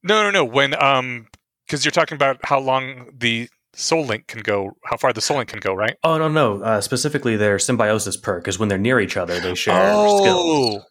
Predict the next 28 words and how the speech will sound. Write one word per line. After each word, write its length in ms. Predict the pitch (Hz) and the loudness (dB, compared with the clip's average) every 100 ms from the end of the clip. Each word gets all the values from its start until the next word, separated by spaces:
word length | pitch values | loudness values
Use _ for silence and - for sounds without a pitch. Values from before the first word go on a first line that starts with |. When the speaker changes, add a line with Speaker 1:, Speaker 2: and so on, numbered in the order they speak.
| - | -4
Speaker 1:
okay, 260 | 139 - 117 | -2 0 0
yeah, 260 | 120 123 92 | 2 0 0
good 160 | - | -8
point. 300 | - 107 95 | -8 -10 -8
Yes, 400 | 151 185 - - | -2 -2 -2 -10
yes, 340 | 101 85 - - | -10 -12 -14 -10
yes. 100 | 110 | -4
Speaker 2:
Yeah. 180 | 92 - - _ _ - - | -4 -4 -14 _ _ -12 0
Yeah, 200 | 143 107 | 2 4
I, 220 | 127 135 117 | 2 0 -2
I 40 | |
don't 180 | 131 113 | -2 0
know 80 | 110 | 2
what 180 | 110 - | 2 0
the 60 | |
distance 380 | 95 104 98 92 | -2 -2 -4 -2
on 420 | 98 95 87 82 85 _ _ | 0 -2 -6 -14 -20 _ _
soul, 600 | - - 120 110 92 90 _ _ _ - | -2 2 2 0 -4 -12 _ _ _ -8
uh, 240 | 104 92 87 | -6 -6 -6
twin 260 | - 110 | -2 0
souls 400 | 90 - 113 90 | 2 2 2 0
is. 200 | 85 85 | -6 -4
I'm 120 | 92 107 | -4 0
assuming, 540 | - 180 107 92 - - | 0 2 0 -2 -10 -4
I, 120 | 139 - | -4 -2
I 60 | 139 | -4
can't 220 | 190 165 | -2 0
imagine 300 | 110 101 | 0 -2